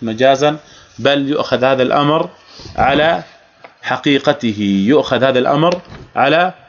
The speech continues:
حقيقته. أيضًا روي عن ابن مسعود، آه، رضي الله عنه مرفوعا عن الدجال، يعني أنه الرسول صلى الله عليه وسلم يتكلم عن الدجال يقول أنه يقول: "أنا رب العالمين". الدجال يقول: "أنا رب العالمين، وهذه الشمس تجري بإذني،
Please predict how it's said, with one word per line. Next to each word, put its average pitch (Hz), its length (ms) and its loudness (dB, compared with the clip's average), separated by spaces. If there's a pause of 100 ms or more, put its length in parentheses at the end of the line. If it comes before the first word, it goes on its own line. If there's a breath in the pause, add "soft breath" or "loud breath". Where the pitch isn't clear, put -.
(160)
حقيقته. 170 640 0
أيضًا 160 220 2
روي 156 300 2
عن 139 100 2
ابن 139 120 -2
مسعود، 151 440 0 (400)
آه، 123 380 4
رضي 139 240 2
الله 147 260 2
عنه 147 120 0
مرفوعا 151 500 0
عن 131 180 -2
الدجال، 120 480 0
يعني 113 220 0
أنه 117 380 -2
الرسول 110 300 -6
صلى 110 140 -6
الله 113 60 -2
عليه 113 100 -2
وسلم 117 140 -4
يتكلم 120 340 -4
عن 113 80 -2
الدجال 113 580 -2 (380 loud breath)
يقول 127 260 2
أنه 139 220 0
يقول: 151 680 2 (440 loud breath)
"أنا 143 220 0
رب 135 280 -4
العالمين". 135 480 -2 (420)
الدجال 107 420 -4
يقول: 110 280 -8
"أنا 113 220 -4
رب 120 200 -6
العالمين، 110 580 -4
وهذه 120 320 0
الشمس 151 540 -2
تجري 127 500 0
بإذني، 143 480 -2